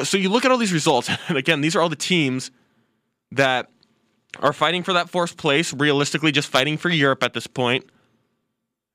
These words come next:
And nobody's really ta-, taken a step up, and that's the one consolation thing for Everton,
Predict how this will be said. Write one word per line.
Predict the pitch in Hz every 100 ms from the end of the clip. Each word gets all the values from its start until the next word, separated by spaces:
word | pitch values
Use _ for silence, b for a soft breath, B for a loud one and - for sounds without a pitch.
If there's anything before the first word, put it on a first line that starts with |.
| -
And | 143 151 147
nobody's | 147 220 262 214 156
really | 190 202 - _ _
ta-, | 180 202 - -
taken | 196 190
a |
step | - 180
up, | 220 220
and | 165
that's | 170
the | 175
one | 170 175
consolation | 190 175 170 160 156 151
thing | 151
for | 139 -
Everton, | 151 160 117 113